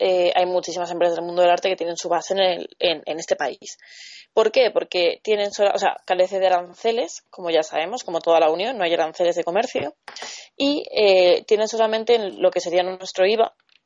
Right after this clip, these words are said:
eh, solo tienen un cinco por ciento. Entonces, en definitiva, es un muy buen lugar donde comprar y vender arte.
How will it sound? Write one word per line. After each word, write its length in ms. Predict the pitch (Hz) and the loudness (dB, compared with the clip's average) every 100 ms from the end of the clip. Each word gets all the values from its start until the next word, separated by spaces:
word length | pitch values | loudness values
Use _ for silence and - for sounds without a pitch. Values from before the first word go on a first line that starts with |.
| _ | _
eh, 320 | 196 180 170 | -4 0 0
solo 240 | 165 190 190 | 0 2 2
tienen 260 | 202 190 190 | 2 0 -2
un 100 | 185 | -6
cinco 260 | 180 175 | -6 -6
por 100 | - | -6
ciento. 300 | - - - - _ _ - - _ | -8 -14 -14 -20 _ _ -20 -20 _
Entonces, 760 | 196 190 185 180 - 208 208 - | -2 2 2 2 0 0 0 -4
en 140 | 180 | -4
definitiva, 500 | 165 156 165 151 196 | -4 -6 -10 -2 0
es 140 | 208 - | 0 -2
un 100 | 175 | -2
muy 160 | 170 | 0
buen 280 | 160 170 175 | 2 0 0
lugar 300 | 175 190 240 - - - - | 0 2 2 -2 -16 -20 -10
donde 320 | - 247 254 262 | -4 -2 0 0
comprar 280 | 202 196 208 | 0 2 2
y 60 | |
vender 300 | 202 196 196 | 2 2 2
arte. 320 | 175 - - | 2 0 -8